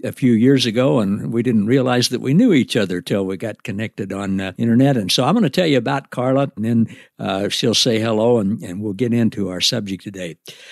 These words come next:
She's been a Christian for over half of her life. She has a passion for God's Word, coupled with a, a concentration on prayer. Being open and vulnerable with the good and bad experiences of life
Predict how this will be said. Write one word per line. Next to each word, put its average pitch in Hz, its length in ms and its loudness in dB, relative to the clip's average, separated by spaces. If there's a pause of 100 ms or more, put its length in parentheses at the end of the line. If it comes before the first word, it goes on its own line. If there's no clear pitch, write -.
(120)
She's 185 220 2
been 180 300 2 (100)
a 101 80 -6
Christian 190 500 0
for 131 180 -2
over 120 220 0
half 117 320 -4
of 156 80 -8
her 147 160 -2
life. 143 280 0 (180)
She - 140 0
has 120 140 2
a 92 80 -8
passion 143 640 -4
for 117 240 -2
God's 113 420 -4
Word, 131 440 0
coupled 127 320 -4
with 101 180 -2
a, 101 140 -4 (260)
a 120 80 -8
concentration 143 800 -2
on 92 220 -6
prayer. 156 520 -2 (280)
Being 135 340 4
open 165 540 2
and 95 200 0
vulnerable 151 800 2
with - 200 -2
the 104 60 -6
good 123 220 0
and 117 160 4
bad 127 300 -2
experiences 127 800 -2
of 98 160 -8
life 127 240 0